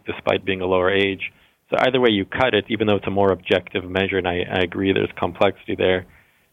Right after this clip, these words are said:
even though it's a more objective measure, you may in fact be doing a lot of benefit for a larger group of people if you start including the people with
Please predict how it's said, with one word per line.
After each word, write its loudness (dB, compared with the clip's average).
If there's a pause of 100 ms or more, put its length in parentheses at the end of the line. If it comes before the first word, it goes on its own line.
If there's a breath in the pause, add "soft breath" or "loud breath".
(300)
even 2
though 4
it's -4
a -2
more 6
objective 0
measure, 0
you -2
may 0
in -4
fact -2 (360)
be 0 (220)
doing 4
a 4
lot 4
of -10
benefit 0
for 2
a 0
larger 2
group -8
of -18
people 0
if 2
you -2
start 0
including -4
the 0
people -2
with 2